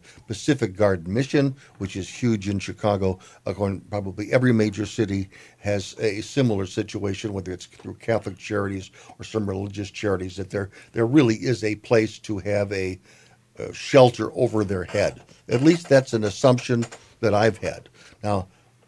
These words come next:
uh, Matt Barron, you, you, this subject is very near and dear to your heart, not only as a journalist, but you have a brother who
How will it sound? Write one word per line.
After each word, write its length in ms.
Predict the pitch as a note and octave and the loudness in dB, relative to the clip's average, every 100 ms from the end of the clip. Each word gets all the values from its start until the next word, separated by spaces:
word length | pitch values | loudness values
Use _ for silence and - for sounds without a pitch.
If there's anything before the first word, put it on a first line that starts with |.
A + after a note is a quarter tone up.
| _ | _
uh, 280 | - F#2+ F#2+ - _ _ _ _ | -8 -6 -6 -8 _ _ _ _
Matt 220 | - C#3 C3+ | 4 4 6
Barron, 240 | C#3 C3+ | 6 8
you, 220 | A#2+ C#3 | 6 4
you, 320 | - B2+ B2+ B2 | 2 0 0 -2
this 200 | B2+ C3 | -4 -4
subject 600 | - - - C3 A#2 G#2+ | -6 -16 0 2 2 -2
is 100 | A2 | -4
very 260 | F#2+ A2+ G#2+ | 0 0 2
near 300 | G#2 B2 A#2 | 2 2 2
and 160 | G#2+ | -2
dear 160 | G#2 A#2 | -2 0
to 80 | G#2 | 0
your 120 | G2 | -4
heart, 280 | F2+ F#2+ G2+ | -4 -4 -4
not 180 | G#2 G2+ | -6 -4
only 280 | G2 G2+ | -6 -6
as 100 | G2 | -6
a 80 | F#2 | -8
journalist, 600 | F#2 C#3 B2+ G2+ F2+ - _ _ _ _ _ - | -6 0 2 2 -2 -10 _ _ _ _ _ -4
but 160 | G#2+ | -2
you 120 | A2+ | 2
have 140 | A#2 A2 | 2 2
a 60 | |
brother 320 | A2 D3 B2 A#2 | 6 8 8 6
who 320 | A2+ G#2 | 2 -2